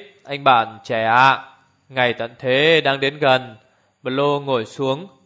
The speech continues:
và thầm nghĩ, "Ông già đó còn gần với ngày tận thế hơn ta."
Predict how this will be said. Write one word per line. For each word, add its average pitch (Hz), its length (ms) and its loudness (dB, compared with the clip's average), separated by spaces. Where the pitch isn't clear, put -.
và 117 420 -2
thầm 110 320 -8
nghĩ, 156 320 -4
"Ông 131 180 -8
già 117 180 0
đó 135 420 4
còn 123 200 -8
gần 113 260 -4
với 123 80 -8
ngày 139 160 -2
tận 107 200 -8
thế 131 140 -4
hơn 151 160 -4
ta." 151 420 4